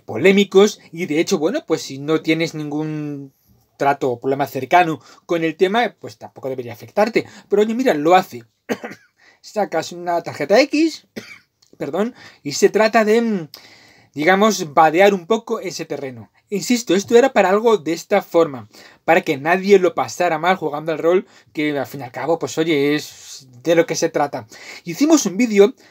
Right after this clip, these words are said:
hace unos años, cuando empezó este, este canal, eh, Mundo de Papel y Dados, y en el que, bueno, tanto Adri como yo éramos bastante defensores de la tarjeta X. Yo sigo siéndolo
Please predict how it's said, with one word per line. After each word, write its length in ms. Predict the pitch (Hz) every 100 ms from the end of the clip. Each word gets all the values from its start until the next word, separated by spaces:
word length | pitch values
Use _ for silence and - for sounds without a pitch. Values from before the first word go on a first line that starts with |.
| _
hace 200 | 156 156
unos 200 | 160 135
años, 380 | 208 262 214 240
cuando 220 | - 151
empezó 280 | 139 143 165
este, 480 | 160 - 151 147 156 -
este 240 | 160 - 190
canal, 460 | - 185 208 208 - - _ -
eh, 200 | 147 147
Mundo 300 | 160 170 156
de 80 | 151
Papel 240 | 147 120
y 60 | 123
Dados, 420 | 196 170 185 - _ _ _
y 60 | 220
en 60 |
el 60 | 262
que, 100 | 262
bueno, 240 | 277 269
tanto 280 | 214 175 160
Adri 340 | 160 202 196 185
como 260 | 175 160
yo 180 | 151 277
éramos 340 | 247 233 269 _
bastante 540 | 139 120 - 226 233
defensores 560 | 226 202 160 - 294 240
de 80 | 170
la 80 | 151
tarjeta 360 | 147 160 156
X. 380 | 139 123 107 - _ _ _ -
Yo 200 | 131 185
sigo 320 | 220 240 202 165
siéndolo 540 | - 202 226 226 254